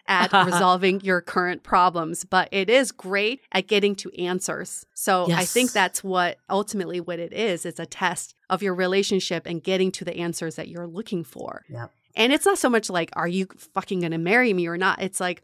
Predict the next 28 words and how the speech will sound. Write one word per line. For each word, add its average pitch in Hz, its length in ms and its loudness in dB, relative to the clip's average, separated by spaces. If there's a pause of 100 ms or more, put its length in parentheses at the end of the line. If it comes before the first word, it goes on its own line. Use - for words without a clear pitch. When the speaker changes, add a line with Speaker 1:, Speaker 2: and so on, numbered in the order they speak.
Speaker 1:
"Are 190 140 6
you 240 180 4
even 254 400 4
thinking 269 460 2
about 165 280 -4
that 143 200 -4
with 175 200 -10
me?" - 260 -10 (120)
Maybe 262 220 2
that's 220 300 2
the - 160 -6
answer, 160 280 -10
right? 185 320 0
Speaker 2:
Right. - 160 -14
Speaker 1:
Are 190 80 2
you 214 180 -4
even 233 340 0
in 226 220 4
that 202 180 2
mindset? 160 560 -4 (160)
Do - 120 -8
you 226 80 -4
even 285 340 4
see 285 340 -2
a 294 60 0
future 160 380 -10
with - 220 -16
me? - 240 -16